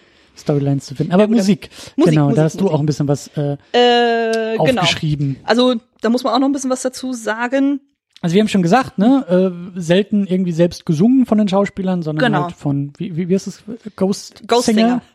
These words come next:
Speaker 2: Oder Ghost Voice dann so. Also das war halt in der Z-, Zeit dann halt wirklich so eine
Speaker 1: Ja.
Speaker 2: gängige Praxis. Wie gesagt, bei My Fair Lady war es schon so, bei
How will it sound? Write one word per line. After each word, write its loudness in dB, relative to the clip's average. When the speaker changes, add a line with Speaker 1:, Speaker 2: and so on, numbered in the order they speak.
Speaker 2:
Oder 2
Ghost 2
Voice 0
dann -8
so. -6
Also -4
das -6
war 2
halt 0
in -6
der 0
Z-, -18
Zeit -2
dann -4
halt -2
wirklich -8
so -8
eine -8
Speaker 1:
Ja. -4
Speaker 2:
gängige 2
Praxis. -2
Wie -2
gesagt, 0
bei 2
My 0
Fair 0
Lady 2
war 2
es 0
schon 0
so, 2
bei 2